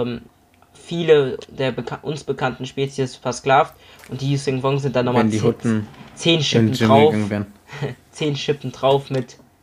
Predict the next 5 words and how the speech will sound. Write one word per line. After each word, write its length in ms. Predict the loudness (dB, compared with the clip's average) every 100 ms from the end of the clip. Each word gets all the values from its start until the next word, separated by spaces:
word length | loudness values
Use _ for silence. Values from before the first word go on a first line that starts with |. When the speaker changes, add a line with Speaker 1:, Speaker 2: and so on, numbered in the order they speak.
| _ _ -20 _
Speaker 1:
noch 180 | -8 -4
mal 280 | 0 0 -2
Muskelkraft 840 | 0 0 0 -6 -6 -2 -2 -4 -8
und 320 | -8 -10 -14 _ _ -2
Machtresistenz 880 | -2 -2 -6 -6 -8 -8 -6 -6